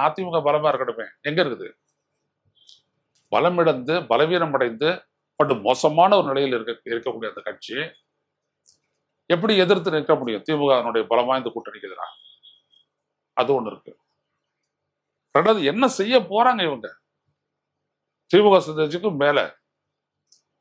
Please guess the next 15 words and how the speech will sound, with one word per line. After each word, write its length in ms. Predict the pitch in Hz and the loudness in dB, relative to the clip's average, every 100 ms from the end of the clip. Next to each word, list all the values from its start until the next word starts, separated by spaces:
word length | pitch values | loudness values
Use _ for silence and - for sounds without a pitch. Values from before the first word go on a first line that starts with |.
| _ _ | _ _
அந்த 180 | 110 160 | -2 0
கேள்வி 240 | 170 208 | 2 0
கேட்பாங்கல்ல 480 | 190 165 151 135 120 | 2 2 2 2 -2
மக்கள், 480 | 110 107 143 95 - _ _ _ _ _ _ _ _ | -4 -6 -8 -10 -14 _ _ _ _ _ _ _ _
அதை 160 | 160 175 | 0 2
விடுதலை 280 | 175 196 185 | 2 2 2
சிறுத்தைகள் 460 | 151 135 120 107 | 0 0 -2 0
பார்ப்பாங்க 320 | 123 127 127 | 0 0 -6
இல்லையா? 300 | 101 101 131 135 - _ _ _ _ _ _ _ _ - | -8 -6 -2 -2 -6 _ _ _ _ _ _ _ _ 0
எனவே 200 | 170 233 | 2 2
அதெல்லாம் 400 | - 120 175 262 254 - | 2 0 2 0 0 0
சேர்த்துத்தான் 500 | 220 233 208 240 247 | 0 0 -2 0 0
இங்க 140 | 180 | 0
வந்துட்டு 240 | 151 156 | -2 -2
பார்க்கணும். 440 | 139 117 - - | -2 -4 -6 -14